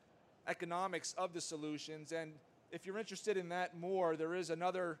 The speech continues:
session sponsored by M H I and the robotics group tomorrow, where they're gonna talk about tools for return on investment specifically around robotics. And then the fifth was employment and labor. So, uh, to get things started,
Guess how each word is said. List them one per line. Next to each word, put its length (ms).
session 500
sponsored 460
by 120
M 120
H 220
I 140
and 60
the 60
robotics 420
group 220
tomorrow, 640
where 100
they're 120
gonna 120
talk 300
about 400
tools 580
for 220
return 300
on 120
investment 440
specifically 680
around 180
robotics. 600
And 80
then 100
the 60
fifth 300
was 180
employment 460
and 80
labor. 400
So, 300
uh, 100
to 100
get 180
things 160
started, 440